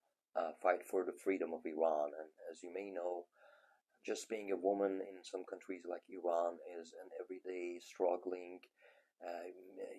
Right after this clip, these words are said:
you may put your life at a very serious risk by just not choosing to wear a hijab. So I guess in this play, uh, the ghost is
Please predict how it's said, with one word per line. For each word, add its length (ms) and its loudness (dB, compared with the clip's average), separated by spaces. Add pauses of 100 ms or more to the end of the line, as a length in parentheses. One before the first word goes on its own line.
you 320 -10 (100)
may 280 -4
put 200 -6
your 340 6 (220)
life 300 2 (100)
at 80 -4
a 60 2 (100)
very 680 0
serious 480 -4 (140)
risk 300 2 (360)
by 300 0
just 260 -8
not 240 -4
choosing 560 -10
to 80 -4 (320)
wear 280 6
a 120 -4
hijab. 480 4 (640)
So 300 2
I 120 6
guess 280 -2
in 80 -8
this 200 -10
play, 480 0
uh, 200 0 (240)
the 80 0
ghost 480 4
is 340 -2